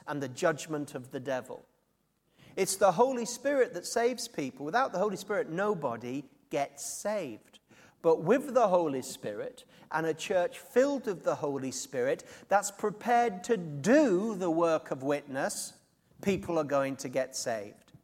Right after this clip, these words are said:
Why aren't people getting saved in Great Britain? Because there's not enough Holy Ghost witnessing going on. If you don't, if the word's not shared,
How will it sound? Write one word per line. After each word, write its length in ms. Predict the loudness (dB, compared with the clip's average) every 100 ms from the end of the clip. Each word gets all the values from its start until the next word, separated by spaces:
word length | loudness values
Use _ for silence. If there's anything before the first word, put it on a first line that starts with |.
| _ _ _ _ _ _ _ _ 0
Why 200 | 4 6
aren't 200 | 6 4
people 300 | -2 0 0
getting 300 | 0 -4 -6
saved 580 | -2 2 2 0 -4 -8
in 100 | 0
Great 300 | 0 0 0
Britain? 340 | -2 -2 -8 -20 _ _ _ _ _ _
Because 280 | -6 -4 -4
there's 160 | -2
not 200 | 2 4
enough 320 | 4 4 2
Holy 400 | 0 -2 0 0
Ghost 420 | 0 2 2 -2 -4
witnessing 640 | -6 -6 -10 -10 -10 -8
going 340 | -8 -8 -8
on. 200 | -10 -14 -16 _ _ _ _ _ _ _ _ _
If 80 | -6
you 60 | 2
don't, 280 | 4 4 2
if 100 | -2
the 100 | 4
word's 380 | 6 6 4
not 220 | -2 -4 -4
shared, 540 | -2 0 2 0 -4